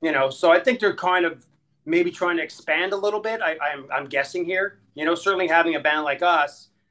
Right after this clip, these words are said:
with our pedigree, it's all based on, you know, total, you know, I was in Megadeth, which is a, a thrash band, and Fates Warning was a progressive metal band. So, which really doesn't necessarily fit under the, the tier of what, uh, Frontiers has,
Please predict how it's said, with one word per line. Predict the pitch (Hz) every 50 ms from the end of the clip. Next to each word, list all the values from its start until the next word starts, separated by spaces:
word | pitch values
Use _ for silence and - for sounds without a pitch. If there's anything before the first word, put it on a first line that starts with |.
| _ _ -
with | - 170 165 165
our | 180 180 175
pedigree, | 170 - 180 180 185 180 160 165 156
it's | 151 147 - -
all | 180 180 165 156 151
based | 127 170 160 - - -
on, | 156 135 127 127 123
you | 135 143
know, | 123 113 117 120 _ _
total, | - - - 196 190 185 175 160 147 143 135 131 -
you | 160
know, | 139 120 120 131
I | 127 120
was | 113 117
in | 120 120
Megadeth, | 123 135 139 139 139 135 135 131 -
which | 131 -
is | - 113
a, | 120 117 _ _ -
a | 127
thrash | - - 139 135 127 131 131 -
band, | - 131 123 123 127 127 120
and | 107 113 - _ _ _ _ _ _ _ _ _ _ _ _ -
Fates | 175 156 131 -
Warning | 151 151 147 147 151 143
was | 143 135
a | 123 120
progressive | - - 120 131 147 151 143 - 156 135
metal | 139 143 147 143 143
band. | 143 147 139 139 139 143 147 143
So, | 139 - 131 120 123
which | 120 139 165 170 165 -
really | 180 202 196 185
doesn't | 180 175 175 165 165 160 - -
necessarily | 160 170 170 170 - - - 175 170 156 156
fit | 151 - - - - 196 - - - - _ _ _ _ _ _ _ _ -
under | 160 160 160 160
the, | 156 139 143 135 135 -
the | 143 143
tier | 143 - - 170 165 170 170 165
of | 147 135 131
what, | 139 147 147 139 - - -
uh, | 151 135 127 120 123 123 - _
Frontiers | - 165 160 156 156 - - 160 160 165 131
has, | 135 139 120 -